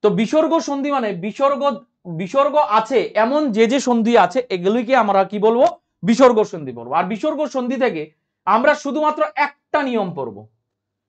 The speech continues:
বিসর্গ সন্ধিতে আট থেকে দশটা নিয়ম আছে, কিন্তু আমরা একটা নিয়মই পড়বো এবং গ্যারান্টি দিচ্ছি যদি বিসর্গ সন্ধি থেকে কোশ্চেন আসে তাহলে এই টপিকটা থেকে বা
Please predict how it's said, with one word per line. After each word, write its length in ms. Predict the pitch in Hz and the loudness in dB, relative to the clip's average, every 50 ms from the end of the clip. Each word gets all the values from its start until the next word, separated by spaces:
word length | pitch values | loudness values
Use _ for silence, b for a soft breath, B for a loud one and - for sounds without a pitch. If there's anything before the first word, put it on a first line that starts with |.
| _ _ - | _ _ -10
বিসর্গ 440 | 147 202 - - 285 302 277 302 | -10 -8 0 0 0 2 2 -2
সন্ধিতে 680 | 302 311 285 269 269 247 285 233 294 226 190 220 226 _ _ _ _ _ _ _ | -2 -2 -2 -2 -2 -2 -2 0 0 0 0 -4 -8 _ _ _ _ _ _ _
আট 280 | - 196 233 233 240 | 2 4 4 4 2
থেকে 200 | - 302 240 240 | 0 0 2 4
দশটা 380 | 233 220 233 226 - - 285 285 | 6 6 6 6 6 4 4 4
নিয়ম 240 | 285 285 285 262 254 | 6 6 6 6 6
আছে, 220 | 247 240 269 311 | 4 4 2 -4
কিন্তু 240 | 247 285 294 285 330 | -2 -2 2 2 2
আমরা 360 | - - 262 285 294 311 330 | 4 6 4 6 8 8 6
একটা 460 | 311 - 277 269 269 _ _ 359 330 | 6 6 2 0 0 _ _ 4 6
নিয়মই 320 | 320 320 320 302 285 285 269 | 6 6 4 4 4 2 4
পড়বো 240 | 254 277 262 262 262 | 4 4 4 4 4
এবং 260 | 233 240 240 214 175 | 2 2 0 0 4
গ্যারান্টি 420 | 175 214 226 277 320 330 - 349 | 4 6 6 8 6 6 4 4
দিচ্ছি 500 | 311 302 277 - - 196 170 135 - - _ _ _ _ _ - 139 | 4 4 2 0 -2 -8 -8 -8 -10 -14 _ _ _ _ _ -12 -8
যদি 300 | 131 160 247 294 320 349 | 4 6 6 6 8 6
বিসর্গ 380 | 320 320 214 254 269 262 254 277 | 6 4 4 4 2 4 2 0
সন্ধি 280 | 269 269 262 254 247 | -2 -2 -2 -2 -2
থেকে 200 | 226 240 220 226 | -2 -2 -2 -2
কোশ্চেন 360 | 220 233 226 - - 247 247 240 | -2 -4 -6 -6 -4 -4 0 0
আসে 200 | 233 226 269 254 | 0 0 0 0
তাহলে 260 | 247 240 240 254 247 - | 2 4 4 2 2 4
এই 360 | - 349 370 320 - - _ _ _ | 6 6 6 6 4 -2 _ _ _
টপিকটা 400 | - 214 180 220 196 - - 233 | 0 0 0 0 -8 -4 -4 -2
থেকে 200 | 226 233 226 226 | -2 0 -2 0
বা 260 | 202 202 202 208 202 | 0 0 -2 -2 -4